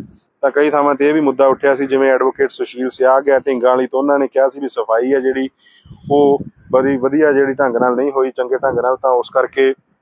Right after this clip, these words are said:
ਉਹ ਜਿਹੀਆਂ ਦਿੱਕਤਾਂ ਵੀ ਹੈਗੇ ਸੀ। ਤਾਂ ਲਖਵੀਰ ਸਿੰਘ ਭੁੱਲਰ ਸਾਹਿਬ ਜਾਣਕਾਰੀ ਦੇਣ ਲਈ ਧੰਨਵਾਦ। ਭੁਪਿੰਦਰ ਜੀ ਧੰਨਵਾਦ ਬਾਈ ਜੀ। ਤਾਂ ਤਸਵੀਰਾਂ ਦੇ ਵਿੱਚ ਤੁਹਾਨੂੰ ਦਿਖਾ ਰਹੇ ਹਾਂ ਕਿ ਜਿਹੜਾ ਪਾਣੀ ਦਾ ਪੱਧਰ ਹੈ ਕਿੰਨਾ ਨਹਿਰ ਦੇ ਵਿੱਚ। ਮਲੋਟ ਰੋਡ ਤੇ ਆਪਾਂ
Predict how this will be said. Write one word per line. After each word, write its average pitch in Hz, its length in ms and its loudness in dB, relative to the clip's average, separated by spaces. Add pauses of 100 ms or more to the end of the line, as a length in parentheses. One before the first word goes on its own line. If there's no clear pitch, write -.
(1160)
ਉਹ 143 160 2
ਜਿਹੀਆਂ 151 160 2
ਦਿੱਕਤਾਂ 139 360 0
ਵੀ 135 100 2
ਹੈਗੇ 139 240 2
ਸੀ। 139 200 -2 (1000)
ਤਾਂ 127 540 0
ਲਖਵੀਰ 120 300 -2
ਸਿੰਘ 131 220 -6
ਭੁੱਲਰ 120 260 0
ਸਾਹਿਬ 135 640 -2
ਜਾਣਕਾਰੀ 123 380 -2
ਦੇਣ 123 260 -4
ਲਈ 123 180 -2
ਧੰਨਵਾਦ। 120 420 -2
ਭੁਪਿੰਦਰ 120 440 -6
ਜੀ 123 200 -8
ਧੰਨਵਾਦ 123 280 -2
ਬਾਈ 127 180 0
ਜੀ। 127 140 -4 (800)
ਤਾਂ 135 400 2 (220)
ਤਸਵੀਰਾਂ 147 400 0
ਦੇ 160 120 0
ਵਿੱਚ 143 180 -2
ਤੁਹਾਨੂੰ 131 240 -2
ਦਿਖਾ 127 260 2
ਰਹੇ 135 200 2
ਹਾਂ 135 140 2
ਕਿ 135 240 0
ਜਿਹੜਾ 127 220 0 (100)
ਪਾਣੀ 127 360 0
ਦਾ 135 120 2
ਪੱਧਰ 131 340 0
ਹੈ 123 120 2
ਕਿੰਨਾ 123 340 -2
ਨਹਿਰ 127 260 0
ਦੇ 131 140 -4
ਵਿੱਚ। 123 300 -8 (680)
ਮਲੋਟ 135 300 2
ਰੋਡ 127 220 0
ਤੇ 123 160 -2
ਆਪਾਂ 120 300 0